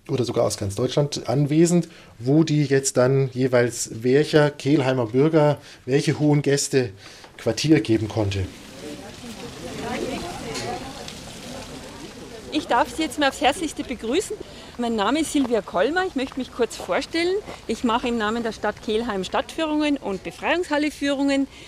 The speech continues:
Speaker 2: bin gebürtige Tirolerin und wohne seit fast dreißig Jahren hier in Kelheim und habe Kelheim inzwischen so lieb gewonnen, dass ich den Gästen gerne diese wunderschöne Landschaft und diese kleine Stadt herzeige.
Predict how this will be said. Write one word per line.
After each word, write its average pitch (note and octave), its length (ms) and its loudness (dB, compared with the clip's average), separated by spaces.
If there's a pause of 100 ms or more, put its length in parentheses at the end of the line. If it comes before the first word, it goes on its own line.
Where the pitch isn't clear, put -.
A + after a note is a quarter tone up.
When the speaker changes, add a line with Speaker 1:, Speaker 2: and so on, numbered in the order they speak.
(140)
Speaker 2:
bin C4+ 160 2
gebürtige A#3+ 500 -4
Tirolerin D#4 680 2 (460)
und B3 400 0
wohne B3 220 -2
seit A3 180 -6
fast A3 200 -8
dreißig G#3+ 360 -4
Jahren A3 180 -2
hier A3+ 160 -2
in A3+ 120 -4
Kelheim C4 460 -2
und A3 160 -8
habe G#3+ 140 -6
Kelheim B3+ 320 -2
inzwischen B3 340 -8
so A#3 140 -6
lieb A#3+ 280 -2
gewonnen, C#4+ 460 0 (320)
dass A3 200 -2
ich C4+ 120 -6
den A3+ 140 -4
Gästen A3+ 360 -2
gerne G#3 300 -2
diese A3+ 260 -4
wunderschöne A#3 440 0
Landschaft G#3 560 -4
und G#3 120 -6
diese A3+ 180 -8
kleine G#3 300 -4
Stadt - 300 -6
herzeige. D#3 460 -4